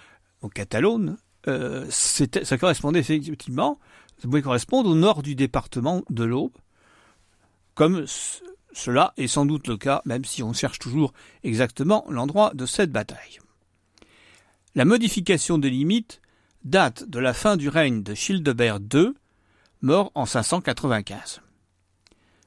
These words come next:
Petit retour en arrière, on peut penser que l'empereur Galba, soixante-huit soixante-neuf, suite au soulèvement et à la défaite de Sabinus,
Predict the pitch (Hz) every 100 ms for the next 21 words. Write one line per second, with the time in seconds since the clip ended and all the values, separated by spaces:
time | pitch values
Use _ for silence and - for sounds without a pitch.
0 | - 131 - 143 147 135 120 117 147 233
1 | 220 - _ _ _ _ _ 143 240 208
2 | 202 - 170 120 - 120 139 127 175 120
3 | 123 127 117 110 - _ _ _ - -
4 | 117 127 - 151 - 123 113 - 117 110
5 | - - - _ _ - - _ - -
6 | 254 214 156 - 226 208 180 165 175 123
7 | - 110 120 131 160 - 170 147 - -
8 | 107 - 104 131 220 269 - -